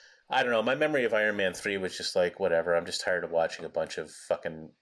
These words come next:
C G I mechanized Iron Man suits fly around and shoot shit, 'cause it was just, it felt kinda pointless.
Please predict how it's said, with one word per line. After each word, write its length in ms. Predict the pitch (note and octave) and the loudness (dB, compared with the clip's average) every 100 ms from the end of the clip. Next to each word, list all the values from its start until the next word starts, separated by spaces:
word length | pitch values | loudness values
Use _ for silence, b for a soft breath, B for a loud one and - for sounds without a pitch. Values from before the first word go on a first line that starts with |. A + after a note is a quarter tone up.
| - | -12
C 260 | - - E2+ | -6 -6 -6
G 200 | - E2 | -2 2
I 220 | E2 D#2+ | 2 2
mechanized 520 | E2+ E2 F2+ E2 D#2+ | -2 -4 -2 -4 -4
Iron 240 | E2 E2 E2 | -4 -4 -6
Man 160 | D#2+ | -8
suits 280 | D#2+ E2+ E2 | -8 -8 -10
fly 260 | - E2 D#2+ | -6 -4 -4
around 320 | E2 D#2+ D#2 | -6 -8 -8
and 100 | D2+ | -10
shoot 240 | - E2 | -10 -8
shit, 360 | - E2+ D#2 - | -6 -6 -6 -10
'cause 180 | - D#2+ | -12 -10
it 80 | D#2 | -10
was 100 | D#2+ | -10
just, 200 | D#2+ - C2 | -10 -10 -12
it 100 | F#2 | -8
felt 220 | - F2 | -2 -2
kinda 160 | F2+ D#2 | -2 -8
pointless. 560 | - F2 D2 F#2+ - | -8 -10 -6 -6 -6